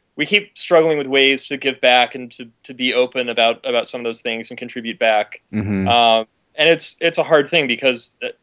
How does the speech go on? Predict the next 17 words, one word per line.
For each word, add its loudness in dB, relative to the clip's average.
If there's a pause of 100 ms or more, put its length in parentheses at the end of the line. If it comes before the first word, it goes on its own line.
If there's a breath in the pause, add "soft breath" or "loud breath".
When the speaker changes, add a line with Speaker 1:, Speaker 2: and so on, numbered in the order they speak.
(160)
Speaker 1:
that's 2
not 4
a 2
business -6
priority. -4 (760)
Speaker 2:
Right. 4
Speaker 1:
Right? 4
The -4
business, -2
Speaker 2:
Right. 0
Speaker 1:
bus-, 2
no 4
business -10
person's -2
gonna -6
say, 2
"Yes, 2